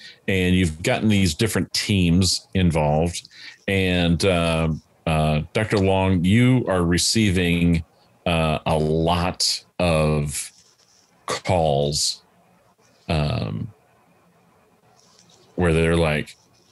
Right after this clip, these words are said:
"Man, wh-, you know, where did you get this? What is this? This is unlike anything we've ever seen before,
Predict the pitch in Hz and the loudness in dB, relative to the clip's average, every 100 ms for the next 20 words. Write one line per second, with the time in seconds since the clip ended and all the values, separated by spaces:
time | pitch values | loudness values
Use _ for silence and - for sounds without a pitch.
0 | _ _ _ _ _ _ _ _ _ _ | _ _ _ _ _ _ _ _ _ _
1 | - 85 98 98 76 - 80 - 90 76 | -8 -2 2 2 0 -2 -4 -2 0 -2
2 | - 69 90 98 98 90 80 - - 147 | -4 -6 0 2 2 2 0 -2 -2 -2
3 | 139 123 113 - - 104 131 131 113 - | 0 0 0 -4 -4 0 2 4 2 2
4 | 104 98 - - 101 98 - 90 82 78 | 0 2 -2 -4 -2 0 2 2 2 0
5 | - - - _ _ _ _ _ _ _ | -2 -4 -8 _ _ _ _ _ _ _
6 | _ _ - 113 117 95 110 123 120 98 | _ _ -6 0 2 2 0 0 2 2
7 | 82 82 73 - - 170 156 131 - 117 | 2 2 0 -2 -2 0 2 2 0 2
8 | 107 104 98 95 95 | 2 2 2 2 0